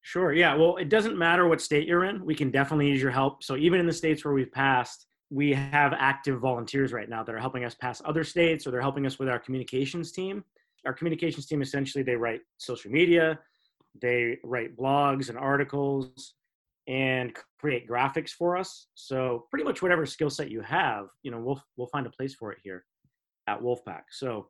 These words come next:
I wouldn't worry too much about that. And if we haven't passed, you know, definitely join the state team, help them pass the legislation,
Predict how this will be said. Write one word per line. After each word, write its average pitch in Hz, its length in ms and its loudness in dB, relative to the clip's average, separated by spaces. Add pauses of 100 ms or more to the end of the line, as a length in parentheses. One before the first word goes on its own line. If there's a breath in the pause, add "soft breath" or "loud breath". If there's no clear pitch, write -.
(100)
I 135 80 -4
wouldn't 170 220 2
worry 170 120 2
too 160 100 -6
much 165 180 -4
about 139 240 -4
that. 127 380 2
And 131 100 -4
if 131 140 -6
we 135 80 0
haven't 208 400 0
passed, 120 500 -2 (540)
you 143 80 -2
know, 123 180 -4 (140)
definitely 151 480 0
join 135 320 0
the 147 60 -2
state 151 320 -2
team, 151 340 0
help 131 180 -4
them 143 100 -2
pass 139 220 0
the 147 80 -8
legislation, 139 880 -2